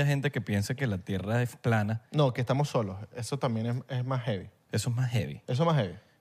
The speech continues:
Speaker 1: Porque es como que, marico, ¿de verdad? O sea, o sea, no quiero desestimar nada porque todo el mundo es libre de pensar lo que quiera, de verdad. Pero es burda de loco pensar que hay gente que piensa que somos los únicos en el universo,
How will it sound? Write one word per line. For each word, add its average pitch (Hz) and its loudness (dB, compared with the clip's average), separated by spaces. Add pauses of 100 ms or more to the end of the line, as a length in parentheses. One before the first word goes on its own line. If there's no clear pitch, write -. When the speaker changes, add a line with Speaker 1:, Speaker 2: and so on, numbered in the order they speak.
(140)
Speaker 1:
Porque 113 0
es - -4
como 165 2
que, 131 -2
marico, 139 0
¿de 156 6
verdad? 143 4 (680)
O 160 2
sea, - -4
o 170 -4
sea, - -2 (1300)
no 202 6
quiero 247 6
desestimar 180 4
nada 202 4
porque 175 0
todo 156 4
el 170 2
mundo 180 4
es 170 6
libre 175 4
de 175 6
pensar 123 2
lo 143 2
que 127 0
quiera, 85 -6 (120)
de 92 0
verdad. 82 -2 (480)
Pero 127 4
es 139 4
burda 180 4
de 160 2
loco 160 4
pensar 160 2
que 123 -2
hay 123 0
gente 156 2
que 143 0
piensa 120 -2
que 135 -2
somos 117 -2
los 131 -2
únicos 117 -2
en 113 -2
el 92 -4
universo, 147 2